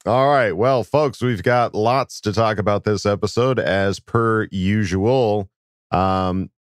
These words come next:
starting off, looking over at the Chargers social media, they just dropped a trailer, uh, for a new podcast, uh, called Running for History, telling the story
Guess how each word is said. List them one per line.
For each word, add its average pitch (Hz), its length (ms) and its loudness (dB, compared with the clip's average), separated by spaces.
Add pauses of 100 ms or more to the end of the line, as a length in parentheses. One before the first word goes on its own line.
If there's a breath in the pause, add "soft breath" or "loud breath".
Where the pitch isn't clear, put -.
(140)
starting 123 520 0
off, 107 480 -2
looking 110 520 -2
over 110 480 -2
at 95 220 0
the 87 140 -4
Chargers 104 500 -2
social 107 320 -2
media, 95 360 -2
they 92 120 -2
just 95 260 -6
dropped 95 380 -4
a 73 60 -10
trailer, 98 720 -2 (440)
uh, 85 200 -2
for 85 240 -4
a 82 40 -2
new 113 360 -2 (100)
podcast, 92 840 -4 (200)
uh, 78 480 -2
called 85 420 -4
Running 123 320 -2
for 117 220 -2
History, 95 600 -2
telling 123 400 -2
the 123 100 -2
story 92 760 -2